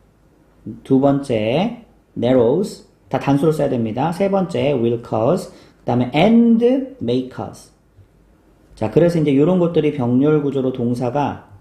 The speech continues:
자, 요렇게 네 개나 연결돼 있고요. 자, 이렇게 병렬 구조 나열될 때는 컴마, 컴마, 컴마 하다가 마지막에만 이렇게 접속사 쓰는 거 알죠? 음.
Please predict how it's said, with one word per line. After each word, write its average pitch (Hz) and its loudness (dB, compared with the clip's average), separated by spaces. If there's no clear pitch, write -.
자, 107 -6
요렇게 135 2
네 110 2
개나 131 0
연결돼 113 0
있고요. 131 -4
자, 139 -4
이렇게 185 4
병렬 175 2
구조 208 2
나열될 160 2
때는 151 0
컴마, 214 0
컴마, 196 0
컴마 190 0
하다가 160 0
마지막에만 143 0
이렇게 123 -2
접속사 - -8
쓰는 139 -2
거 127 0
알죠? 104 -4
음. 98 -6